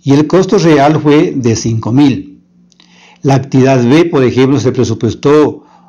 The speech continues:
ocho y se eje-, y el costo real es de ocho. Entonces, diríamos, se ha ejecutado de acuerdo a lo planificado.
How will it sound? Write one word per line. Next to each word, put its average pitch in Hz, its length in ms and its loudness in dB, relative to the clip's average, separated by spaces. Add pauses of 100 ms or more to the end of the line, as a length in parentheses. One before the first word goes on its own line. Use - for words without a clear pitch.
(160)
ocho 196 500 0
y 127 120 -2
se 120 160 -2
eje-, 135 200 -2
y 123 300 2
el 110 140 -2
costo 143 260 -2
real 127 320 2
es 120 240 -2
de 113 80 -2
ocho. 151 360 0 (200)
Entonces, 120 580 -2 (280)
diríamos, 139 580 0 (840)
se 143 720 0
ha 131 100 0
ejecutado 131 680 0
de 135 120 2
acuerdo 139 340 0
a 131 40 2
lo 120 120 0
planificado. 101 720 -6